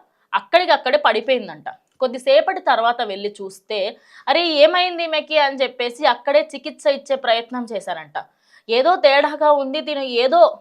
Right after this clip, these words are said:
ఎక్కువగా డోస్లో తీసుకుంది" అని చెప్పేసి తర్వాత హైదరాబాద్లోని నిమ్స్ హాస్పిటల్కి తీసుకొచ్చారు. నిమ్స్ హాస్పిటల్లో నిన్న తాను మృతి చెందింది.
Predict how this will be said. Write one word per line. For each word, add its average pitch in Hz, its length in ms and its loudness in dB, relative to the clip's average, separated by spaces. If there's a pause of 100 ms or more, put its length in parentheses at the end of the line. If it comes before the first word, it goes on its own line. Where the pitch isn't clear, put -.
(100)
ఎక్కువగా 339 520 2
డోస్లో 269 520 0
తీసుకుంది" 247 640 -8
అని 226 100 -8
చెప్పేసి 208 480 -10
తర్వాత 262 500 0
హైదరాబాద్లోని 247 920 0
నిమ్స్ 240 380 -12
హాస్పిటల్కి 214 380 -4
తీసుకొచ్చారు. 160 540 -14 (380)
నిమ్స్ 339 320 -4
హాస్పిటల్లో 254 840 -2 (420)
నిన్న 320 420 0 (100)
తాను 226 200 0
మృతి 214 320 -8
చెందింది. 127 340 -18